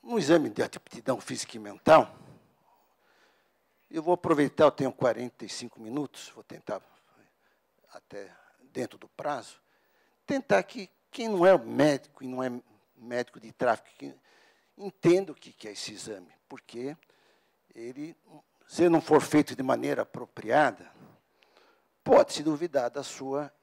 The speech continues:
eficiência, né? Medicina de tráfego é uma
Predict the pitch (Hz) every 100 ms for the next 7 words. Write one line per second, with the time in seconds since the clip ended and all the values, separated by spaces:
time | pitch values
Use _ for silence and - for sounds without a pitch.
0 | - 131 - - 262 - - - _ 131
1 | 156 _ _ _ _ _ _ _ 233 233
2 | 254 - 175 202 196 - 208 - 151 170
3 | 247 233